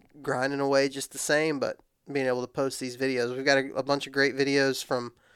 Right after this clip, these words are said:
uh, from deer season. I didn't, I don't think I put out anything after the Kentucky video.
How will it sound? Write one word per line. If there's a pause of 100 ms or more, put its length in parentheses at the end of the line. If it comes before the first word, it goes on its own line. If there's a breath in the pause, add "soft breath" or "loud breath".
(480 soft breath)
uh,
from
deer
season.
I
didn't, (400)
I
don't
think
I
put
out
anything
after
the
Kentucky
video.